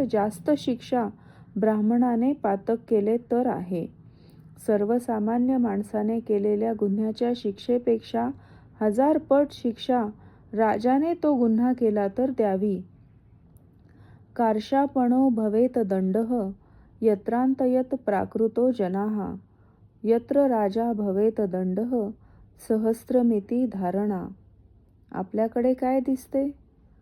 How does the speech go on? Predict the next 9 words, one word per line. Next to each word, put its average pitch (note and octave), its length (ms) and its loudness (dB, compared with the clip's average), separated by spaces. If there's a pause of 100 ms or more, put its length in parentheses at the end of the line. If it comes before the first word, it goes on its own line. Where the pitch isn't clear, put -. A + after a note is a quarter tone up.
(260)
एखाद्या A3+ 580 0
शिक्षकाचा G#3+ 880 -2
शंभर A3+ 480 0
दोनशे A3+ 440 0
रुपये G#3+ 460 2
इन्कम A3+ 500 -2
टॅक्स B3 260 -2
भरायचा G#3 500 0
राहिला A#3 400 0